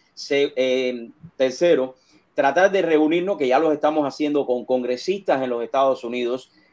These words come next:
no solamente congresistas cubanos americanos, sino congresistas americanos,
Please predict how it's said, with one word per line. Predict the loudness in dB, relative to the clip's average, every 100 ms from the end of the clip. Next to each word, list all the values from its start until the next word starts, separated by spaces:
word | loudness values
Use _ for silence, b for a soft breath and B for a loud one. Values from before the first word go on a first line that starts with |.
| _
no | -6 0 0
solamente | 2 2 2 0 -2 -2 -2
congresistas | -2 -4 -6 -4 -2 -2
cubanos | -4 -2 -2 -4
americanos, | -4 -6 -4 -2 -2 -4 -6
sino | -6 -4
congresistas | -2 -2 -4 -8 -4 -2
americanos, | 0 -2 -6 -2 0 0 -2 -6